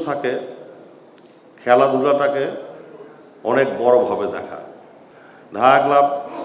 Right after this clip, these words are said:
ক্রিকেট খেলে, এবছর আমরা টেপ ক্রিকেট ধরনের একটা জাতীয় দলের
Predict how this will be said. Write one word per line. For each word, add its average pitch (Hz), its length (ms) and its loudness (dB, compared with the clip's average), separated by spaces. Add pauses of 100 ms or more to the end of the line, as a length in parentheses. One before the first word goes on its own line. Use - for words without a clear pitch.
(720)
ক্রিকেট 143 460 2
খেলে, 147 260 0 (680)
এবছর 127 440 0
আমরা 135 540 2 (1200)
টেপ 156 420 2
ক্রিকেট 139 680 -4
ধরনের 127 400 0
একটা 127 240 -4
জাতীয় 135 520 0
দলের 131 320 0